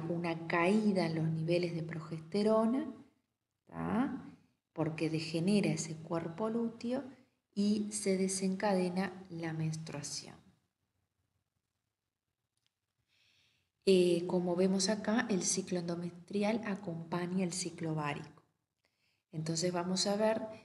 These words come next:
que durante la fase folicular del ciclo ovárico, donde van madurando los folículos, va aumentando el estradiol. Y ese aumento de los estrógenos va a hacer, eh, que las células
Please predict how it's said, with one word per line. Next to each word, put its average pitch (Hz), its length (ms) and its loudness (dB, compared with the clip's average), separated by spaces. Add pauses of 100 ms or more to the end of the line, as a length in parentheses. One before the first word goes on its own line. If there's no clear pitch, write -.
(220)
que 160 500 -4
durante 160 480 0
la 160 140 -2
fase 175 300 0
folicular 175 880 -2
del 160 180 -4
ciclo 180 420 -6
ovárico, 220 720 -6
donde 160 280 -2
van 165 380 -2
madurando 170 680 -2
los 160 160 -6
folículos, 214 720 -4
va 175 60 -2
aumentando 175 640 -4
el 160 80 -2
estradiol. 156 680 -6 (560)
Y 180 80 2
ese 185 220 0
aumento 190 760 2 (360)
de 165 100 -2
los 160 200 -2
estrógenos 190 600 -2
va 185 80 2
a 190 40 2
hacer, 202 480 0 (680)
eh, 160 360 -2
que 170 220 2
las 160 240 -2
células 165 680 0